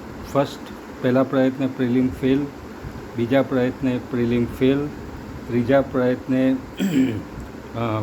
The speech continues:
પ્રિલિમ ફેલ, ચોથા પ્રયત્ને ઇન્ટરવ્યૂમાં ફેલ અને પાંચમા પ્રયત્ને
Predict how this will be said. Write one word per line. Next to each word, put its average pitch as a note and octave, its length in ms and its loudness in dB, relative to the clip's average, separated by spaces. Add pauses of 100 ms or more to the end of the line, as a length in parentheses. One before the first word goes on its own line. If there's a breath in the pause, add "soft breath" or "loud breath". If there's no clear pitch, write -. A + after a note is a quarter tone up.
(120)
પ્રિલિમ B2+ 320 4
ફેલ, C#3 360 2 (540)
ચોથા A#2+ 300 2
પ્રયત્ને D3 540 0
ઇન્ટરવ્યૂમાં D#3+ 720 4
ફેલ G#2+ 240 -2 (720)
અને A2 160 -6 (100)
પાંચમા A2 380 0
પ્રયત્ને A2+ 540 0